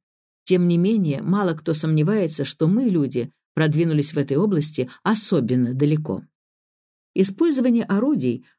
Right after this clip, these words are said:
будь то материальных или психологических, требует понимания причинно-следственных связей.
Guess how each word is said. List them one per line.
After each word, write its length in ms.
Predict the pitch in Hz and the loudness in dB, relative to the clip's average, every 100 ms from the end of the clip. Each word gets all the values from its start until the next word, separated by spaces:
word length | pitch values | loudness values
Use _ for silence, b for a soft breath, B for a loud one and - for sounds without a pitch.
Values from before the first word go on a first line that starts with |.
| - | -4
будь 340 | 185 254 - | 0 0 -2
то 220 | 190 170 156 | -2 0 2
материальных 800 | 175 160 147 135 165 196 170 160 | 0 2 0 0 0 0 -2 -4
или 260 | - 185 151 | -2 0 0
психологических, 1040 | - 170 - 135 131 208 214 202 180 - B B B | -2 -2 0 0 0 -2 -4 -4 -6 -6 B B B
требует 420 | 214 302 294 285 | 0 2 2 0
понимания 500 | 202 175 185 254 254 | 0 2 0 0 0
причинно-следственных 1400 | 247 156 151 - 269 247 247 165 175 196 - 190 190 190 | 0 -4 -2 -2 0 2 0 0 -2 -2 -4 0 0 -4
связей. 520 | - - - - - | -4 -4 -4 -8 -20